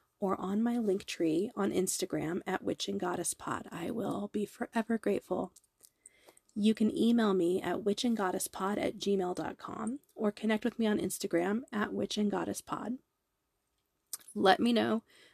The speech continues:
which goddesses you work with or would like to learn about. You can learn about all of the ways to work with me by visiting blackbirdmagic dot com.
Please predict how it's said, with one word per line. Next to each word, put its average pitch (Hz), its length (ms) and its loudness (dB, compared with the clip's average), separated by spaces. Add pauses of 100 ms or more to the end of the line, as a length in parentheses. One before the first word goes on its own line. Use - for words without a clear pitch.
which 254 260 4
goddesses 247 480 4
you 202 80 -2
work - 220 -4
with 277 360 2
or 226 160 2
would 262 140 2
like 254 140 4
to - 100 0
learn 269 220 4
about. - 420 -4 (880)
You 208 160 4
can 202 160 0
learn 190 160 6
about 175 280 2
all - 300 -2
of 254 80 -2
the 277 100 6
ways 262 240 6
to 277 100 4
work 240 220 0
with 208 160 -4
me 208 260 -2 (300)
by 214 120 4
visiting 202 480 4
blackbirdmagic 220 1040 0
dot 233 260 2
com. 208 400 -6